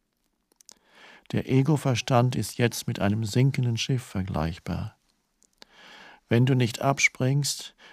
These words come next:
wirst du mit ihm untergehen. Der kollektive Ego-Verstand ist das gefährlichste, wahnsinnigste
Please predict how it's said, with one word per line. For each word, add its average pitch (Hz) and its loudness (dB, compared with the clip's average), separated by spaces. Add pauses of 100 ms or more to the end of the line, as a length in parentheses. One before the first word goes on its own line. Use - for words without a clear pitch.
(140)
wirst 117 0
du 113 -4
mit 117 -2
ihm 120 0
untergehen. 92 0 (1200)
Der 107 4
kollektive 131 2
Ego-Verstand 123 2
ist 117 -4
das 107 -4
gefährlichste, 120 0 (300)
wahnsinnigste 117 2